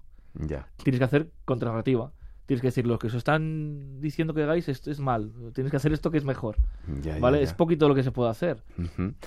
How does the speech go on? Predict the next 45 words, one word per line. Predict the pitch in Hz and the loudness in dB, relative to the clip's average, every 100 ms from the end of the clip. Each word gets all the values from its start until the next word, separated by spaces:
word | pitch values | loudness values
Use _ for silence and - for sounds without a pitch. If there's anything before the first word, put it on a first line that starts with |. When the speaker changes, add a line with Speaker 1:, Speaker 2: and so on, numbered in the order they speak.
| - - | -14 2
Speaker 1:
Bueno, | 107 104 | 6 6
y | 87 | 4
en | 80 | 4
todo | 101 135 | 4 4
esto, | 143 - 160 - | 2 2 0 0
¿qué | 101 | 2
papel | 92 90 98 | 4 4 2
juegan | - 101 92 92 | 2 2 4 2
exactamente | 90 90 - 87 90 90 | 2 -2 0 2 2 2
las | 87 82 | 2 2
redes | 87 82 | -2 -2
sociales, | 82 95 120 87 - | 0 2 2 0 0
Facebook, | 87 113 98 101 - | 0 0 0 -4 -2
Twitter | 92 104 95 90 | -2 0 2 2
y | |
demás? | 82 101 143 - - | 2 0 -4 -8 2
Speaker 2:
Claro, | 143 127 | 4 6
fíjate | 139 151 165 | 6 4 4
una | 151 | 2
cosa, | 139 131 | 2 4
y | 131 | 4
es | - | 4
que, | 160 156 - - - - - - | 0 2 0 0 -4 -14 -12 2
eh, | 131 123 117 110 107 - - - | 6 6 4 2 -4 -12 -20 -8
exactamente | 120 143 165 160 | -2 4 4 6
igual | 156 165 | 8 8
que | 151 | 8
existe | - 156 | 4 6
una | 151 143 | 6 8
red | 151 | 6
de | 143 | 4
periodistas, | 131 131 127 151 139 147 135 135 139 135 139 | 4 4 6 4 4 6 10 10 8 6 0
eh, | 131 131 127 127 | 2 4 4 6
blogueros | 131 127 156 143 131 | 8 10 12 10 8
sobre | 127 110 | 2 6
todo, | 160 151 | 8 8
que | 123 | 6
pueden | 123 143 139 | 2 6 6
ir | 143 139 | 6 4
hacia | 123 131 | 4 4
un | 139 | 6
lado | 139 135 | 6 6
o | 131 | 4
hacia | 127 143 | 4 4
otro, | 156 156 | 4 2